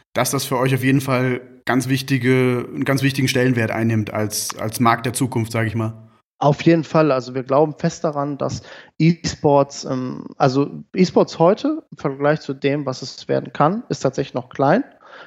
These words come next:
Speaker 2: E-Sports ist in so einer frühen Wachstumsphase. Wenn man E-Sports als Lebenszyklus oder als Produkt mal sehen würde,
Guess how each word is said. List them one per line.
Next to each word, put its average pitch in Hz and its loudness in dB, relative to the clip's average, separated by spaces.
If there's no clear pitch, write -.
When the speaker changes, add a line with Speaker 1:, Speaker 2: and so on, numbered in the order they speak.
Speaker 2:
E-Sports 165 4
ist 156 -8
in 156 -6
so 143 -4
einer 135 0
frühen 143 0
Wachstumsphase. 156 2
Wenn 147 -2
man 143 -2
E-Sports 160 -2
als 143 -8
Lebenszyklus 139 -2
oder 123 -4
als 120 -8
Produkt - -2
mal 127 0
sehen 120 -4
würde, 135 2